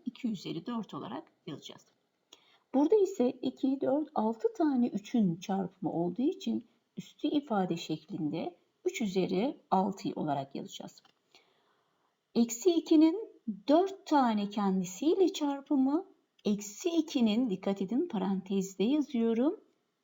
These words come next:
dört üz-, üstü olarak yazılır. Yani tabanda ne ise parantezi yazıldığı için negatif bir sayı, üzerine dördü yazıyoruz.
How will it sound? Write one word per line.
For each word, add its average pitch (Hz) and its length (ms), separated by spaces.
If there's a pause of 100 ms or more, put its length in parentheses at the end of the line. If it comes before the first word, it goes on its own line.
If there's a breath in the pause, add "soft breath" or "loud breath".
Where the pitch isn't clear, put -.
(180)
dört 269 400 (100)
üz-, - 280 (280)
üstü - 240
olarak - 360
yazılır. - 400 (460)
Yani 165 300
tabanda 190 520
ne 311 220
ise - 520 (300)
parantezi 180 540
yazıldığı 165 360
için 151 260
negatif 233 460
bir 226 140
sayı, 233 440 (320)
üzerine 196 580 (140)
dördü 196 320
yazıyoruz. 196 520